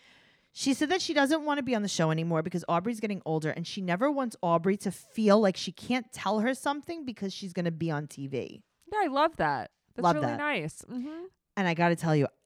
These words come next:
Speaker 1: the, sh-, she was, uh, you know, saying goodbye to us, I guess, in her
Speaker 2: Yeah.
Speaker 1: self-tape confessional. And I loved the print of her shirt. It was like a cross between camo and leopard.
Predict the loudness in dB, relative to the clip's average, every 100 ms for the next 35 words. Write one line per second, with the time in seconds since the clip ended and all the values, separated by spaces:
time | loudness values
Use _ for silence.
0 | -8 -2 -2 -2 _ -12 -10 -10 -10 -6
1 | -2 0 2 4 4 0 -4 -6 -6 -8
2 | -4 -2 -2 0 2 2 2 2 0 2
3 | 2 0 -2 -4 -2 -2 2 2 0 0
4 | -2 -2 -4 -2 -2 -2 -2 -2 -4 -8
5 | -20 -20 -20 -20 _ 0 2 2 2 4
6 | 4 4 2 -6 -8 -8 -8 -10 -6 -6
7 | -6 -8 -10 -6 -6 -6 -6 -6 -10 _
8 | _ _ _ _ _ _ _ _ _ _
9 | _ -4 -2 -2 -2 -4 -2 2 2 0
10 | -6 -4 -4 -6 -6 -4 -2 -2 -4 -6
11 | -6 -4 -4 -6